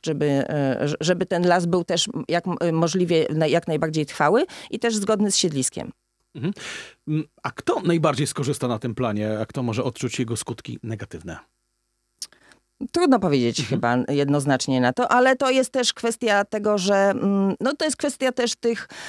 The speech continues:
Speaker 1: e, mm, te-, tego, na ile nam się uda, e, mm, de-, debatować i współpracować.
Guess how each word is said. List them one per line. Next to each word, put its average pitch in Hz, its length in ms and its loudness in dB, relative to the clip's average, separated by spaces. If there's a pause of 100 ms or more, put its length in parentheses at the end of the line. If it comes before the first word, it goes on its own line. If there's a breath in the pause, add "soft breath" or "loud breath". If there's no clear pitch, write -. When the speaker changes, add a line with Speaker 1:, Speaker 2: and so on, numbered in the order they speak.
(200 loud breath)
Speaker 1:
e, 180 40 4 (520)
mm, 190 380 0 (280)
te-, 233 120 -4
tego, 214 360 2 (120)
na 208 140 4
ile 214 200 4
nam 202 160 2
się - 140 2
uda, 190 460 4
e, 160 60 4 (480)
mm, 175 320 -2
de-, 190 160 2
debatować 180 600 0
i 175 80 -2
współpracować. 175 840 0